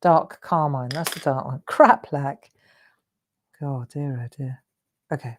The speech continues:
see, and then you can go back over. And it's smoothy, smooth, smooth, really, really nice. Right, let's get in there with the old, uh, get my Dame Edna's on. My eyesight isn't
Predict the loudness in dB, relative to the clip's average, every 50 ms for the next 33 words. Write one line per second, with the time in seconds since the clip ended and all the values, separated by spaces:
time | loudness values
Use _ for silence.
0 | _ _ _ -6 0 4 6 6 8 8 6 6 6 2 0 0 0 4 6 6
1 | 6 8 6 4 6 6 6 6 6 6 2 0 -4 -6 -6 -10 -12 _ _ _
2 | _ _ _ _ _ _ _ _ _ _ _ _ _ _ _ _ _ _ _ _
3 | _ _ _ _ _ _ _ _ _ _ _ _ _ _ _ -10 -10 -10 -8 -8
4 | -10 -10 -4 0 2 4 6 6 6 6 6 2 2 0 -2 -6 -6 -6 -4 -2
5 | 0 2 2 2 2 0 -2 -8 -8 -4 0 0 2 2 0 -2 -2 2 6 8
6 | 10 10 10 8 6 4 4 2 2 2 0 -2 -4 -4 -8 -10 -14 -20 -20 _
7 | _ _ _ _ -20 _ -20 -20 _ _ _ -8 -8 -8 -10 -12 -10 -8 -8 -6
8 | -4 -4 -2 -2 -2 -2 -2 -4 -6 -6 -6 -6 -4 -2 -2 -2 -4 -6 -8 -12
9 | -18 _ _ _ _ _ _ _ _ _ _ _ -18 -16 -16 -14 -14 -16 -16 -20
10 | _ _ _ _ _ _ _ _ -18 -18 -14 _ -10 -10 -10 -12 -20 -20 -20 _
11 | _ _ _ -20 -18 -14 -12 -12 -14 -14 _ _ _ _ _ _ _ _ _ -12
12 | -8 -8 -6 -6 -6 -8 -10 -10 -8 -8 -8 -8 -6 -6 -6 -6 -8 -8 _ _
13 | _ _ _ _ _ _ _ _ _ _ _ _ _ 6 8 10 12 12 12 12
14 | 10 10 8 6 4 4 4 4 4 2 0 0 -2 -2 0 -2 -4 -4